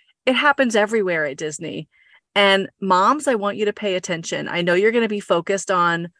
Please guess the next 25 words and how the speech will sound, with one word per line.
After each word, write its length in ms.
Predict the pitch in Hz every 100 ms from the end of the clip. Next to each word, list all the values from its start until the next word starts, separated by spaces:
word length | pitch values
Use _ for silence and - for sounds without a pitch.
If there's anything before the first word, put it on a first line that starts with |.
| _ -
what's 280 | 190 180 -
right 200 | 180 175
in 140 | 180
front 240 | 180 156
of 100 | 165
you 240 | 214 233 262
and 160 | 190
the 80 | 175
ways 280 | 170 165 175
Disney 380 | 180 175 196 185
is 180 | 170 175
entertaining 680 | 175 175 175 170 165 185
you, 320 | 220 254 285 - _ _ _ _ _ 220
but 180 | 208
look 280 | 180 208 226
over 520 | - 190 185 190 185
at 140 | 175 -
your 140 | 170
family's 580 | - 170 160 160 160 -
faces. 500 | 160 151 - - 165
Don't 400 | 160 196 214 -
miss 300 | 190 175 -
the 260 | 185 - 180
ear-to-ear 480 | 180 190 175 165
smiles. 540 | 165 180 151 135 -